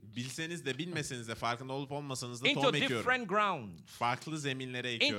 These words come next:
Speaker 2: Into different hearts.
Speaker 1: Farklı yüreklere ekiyorum.
Speaker 2: So Jesus tells us the seeds that fell by the wayside
Speaker 1: İsa bize anlatıyor ve diyor ki yol kenarına düşen tohumlar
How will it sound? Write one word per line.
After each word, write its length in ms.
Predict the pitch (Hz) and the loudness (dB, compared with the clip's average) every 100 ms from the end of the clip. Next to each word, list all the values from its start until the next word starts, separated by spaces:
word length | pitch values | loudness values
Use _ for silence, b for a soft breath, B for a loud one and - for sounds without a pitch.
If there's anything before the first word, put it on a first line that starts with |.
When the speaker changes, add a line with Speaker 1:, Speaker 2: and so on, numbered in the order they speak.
| 262 | 2
Speaker 2:
Into 140 | 160 | 2
different 420 | 277 - 262 254 202 | 0 2 2 4 6
hearts. 420 | 220 202 - - | 6 6 2 -4
Speaker 1:
Farklı 360 | 123 127 - 160 | 0 0 0 -2
yüreklere 480 | 156 151 143 139 | 0 -2 -2 -2
ekiyorum. 380 | 131 - 107 85 - | -2 -2 -4 -6 2
Speaker 2:
So 140 | 233 - | 4 6
Jesus 440 | 349 330 262 - | 6 6 2 4
tells 340 | 294 302 277 208 | 6 6 6 0
us 120 | 190 - B - | -4 -8 B 0
the 120 | 208 | 0
seeds 800 | - - 302 311 214 117 - - b b | -2 -6 -2 0 -2 -6 -14 -20 b b
that 300 | 220 - - | 4 4 4
fell 200 | 269 277 233 | 4 6 4
by 140 | 208 | 4
the 20 | 208 | 4
wayside 720 | 240 269 - 151 110 117 190 214 _ - | 6 4 2 -4 -4 -6 -10 -18 _ -10
Speaker 1:
İsa 400 | 110 117 147 156 | -6 0 2 2
bize 200 | 139 147 - | -2 -4 -4
anlatıyor 560 | 131 135 143 156 139 127 | -4 -2 -4 -2 -4 -2
ve 140 | 127 | -2
diyor 220 | 156 160 | 0 0
ki 140 | 131 127 | -2 -2
yol 220 | 135 170 | 0 0
kenarına 420 | 165 147 139 123 | -2 -6 -6 -6
düşen 340 | 117 123 113 107 | -6 -4 -6 -6
tohumlar 520 | 110 104 104 117 | -8 -8 -4 -4